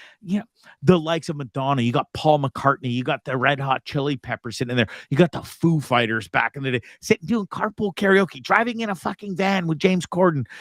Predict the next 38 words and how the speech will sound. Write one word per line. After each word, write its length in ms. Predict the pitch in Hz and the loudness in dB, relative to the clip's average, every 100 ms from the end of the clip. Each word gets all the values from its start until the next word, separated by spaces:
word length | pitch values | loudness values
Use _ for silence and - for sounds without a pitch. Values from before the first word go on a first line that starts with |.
| - | -14
Chip, 180 | - - | -10 -8
chip, 220 | - 240 | -4 -4
cheerio, 420 | - 233 220 208 226 | -2 0 4 4 6
all 100 | 220 | 6
right, 240 | 214 202 | 4 4
mate, 220 | 226 226 | 0 -2
let's 220 | 226 220 | -2 -2
sing 180 | - 220 | 0 0
a 60 | 202 | 0
couple 240 | 220 - | -2 -2
tunes 320 | - 226 220 | -4 -6 -6
while 160 | 214 214 | -2 0
I 20 | |
drive 260 | 214 214 208 | 2 0 0
you 160 | 220 | 0
around 280 | 214 208 208 | 2 2 2
L 180 | 208 208 | 0 2
A. 240 | 190 233 - _ _ _ | 0 0 -4 _ _ _
You 100 | - | 4
know, 180 | 233 233 - _ - | 6 6 -2 _ -12
it 60 | |
was, 260 | 247 262 233 | -10 -8 -10
uh, 580 | - _ - - - - - | -12 _ -20 -16 -12 -8 -2
just 240 | 262 - - | 0 0 4
amazing. 640 | 196 196 240 302 208 123 _ - | 6 8 6 4 0 -4 _ -4
Like, 240 | 226 - | -2 -2
such 520 | - - - - 277 240 | -6 -16 -10 -8 -6 -6
a 60 | |
brilliant 680 | 147 - 214 262 240 208 - | -6 4 6 6 4 -2 2
bit 260 | 240 208 - _ _ _ _ | 4 4 -4 _ _ _ _
that 180 | 202 - | -6 -4
turned 300 | - 220 208 | 2 4 6
into 360 | 208 208 208 | 4 2 2
one 180 | 180 196 | 4 4
of 80 | 214 | 4
the 80 | 185 | 2
biggest 340 | 196 190 160 | 0 0 -6
YouTube 600 | - 147 208 - 185 147 | -8 -2 -2 4 6 6